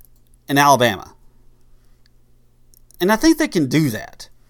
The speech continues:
I think they'll find a win somewhere between Florida, Tennessee, Kentucky, and Oklahoma. They may win this weekend. Uh, they got a, they've got a good chance at it. I think they've got a, I think they have a solid chance at it. Right now, Oklahoma is, let's see where they are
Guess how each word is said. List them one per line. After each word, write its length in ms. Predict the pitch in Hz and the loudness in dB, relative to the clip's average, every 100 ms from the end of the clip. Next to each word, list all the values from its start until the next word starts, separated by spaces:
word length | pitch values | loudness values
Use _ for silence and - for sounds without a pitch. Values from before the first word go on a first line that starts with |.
| _ - | _ -12
I 120 | 143 | -8
think 180 | 214 262 | -6 0
they'll 100 | 254 | 0
find 320 | - 175 175 | 2 0 0
a 40 | 131 | -2
win 260 | 131 127 | -2 -4
somewhere 400 | 120 151 139 120 | -2 -4 -2 -4
between 420 | 113 113 117 113 | -6 -8 -6 -6
Florida, 400 | 110 131 127 123 | -6 -2 -2 -2
Tennessee, 600 | 123 123 117 117 117 117 - - - - | -4 -6 -6 -6 -6 -8 -12 -20 -20 -10
Kentucky, 640 | 127 127 113 117 113 110 - - - _ _ _ - _ _ - | -6 -4 -4 -6 -12 -14 -20 -20 -20 _ _ _ -20 _ _ -6
and 100 | 135 | -2
Oklahoma. 380 | 127 120 127 107 | -2 -2 -4 0
They 100 | 160 | 0
may 160 | 240 | 0
win 180 | 262 269 | -2 -2
this 180 | 233 - | -2 -4
weekend. 360 | 131 92 76 104 | -8 -10 -14 -10
Uh, 240 | 113 117 - 82 | -8 -8 -10 -20
they 320 | 110 107 120 | -12 -6 -2
got 160 | 175 | -2
a, 100 | 196 | -2
they've 180 | - 123 | -2 -2
got 120 | 143 | -2
a 40 | 180 | -4
good 140 | 135 | -6
chance 300 | - 147 208 | -6 -6 -4
at 100 | 107 | -4
it. 100 | 131 - | -6 -8
I 60 | |
think 140 | 151 139 | -10 -8
they've 100 | 120 | -6
got 120 | 120 | -6
a, 140 | 110 | -6
I 120 | - 95 | -10 -14
think 160 | 120 | -10
they 100 | 135 | -8
have 120 | 139 | -8
a 40 | 131 | -6
solid 260 | 143 170 | -4 -4
chance 240 | 123 104 101 | -4 -8 -8
at 100 | 87 | -10
it. 60 | |
Right 240 | 101 123 123 | -6 -4 -2
now, 440 | 170 170 135 139 - - - | 0 0 0 -2 -14 -20 -8
Oklahoma 600 | 143 139 139 214 180 180 - | -6 -2 -2 0 2 0 0
is, 720 | 120 113 117 120 123 117 - | -4 -4 -4 -6 -8 -10 -10
let's 180 | - - | -10 -10
see 160 | - 131 | -8 -8
where 140 | 113 | -8
they 180 | 113 87 | -8 -8
are 260 | 101 104 | -6 -8